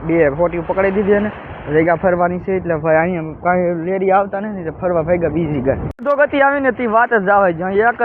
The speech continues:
જ, એક જ ભાગનો એક જ છેડો હોય તો. ઊંચું કર, હરખી કર, હરખી કર, હરખી કર.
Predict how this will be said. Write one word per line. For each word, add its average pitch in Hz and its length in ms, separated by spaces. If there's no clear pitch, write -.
જ, 214 40
એક 262 240
જ 226 100
ભાગનો 214 320
એક 233 220
જ 185 60
છેડો 175 300
હોય 156 120
તો. 147 140
ઊંચું 196 440
કર, 214 200
હરખી 208 300
કર, 208 180
હરખી 190 240
કર, 185 140
હરખી 156 460
કર. 180 420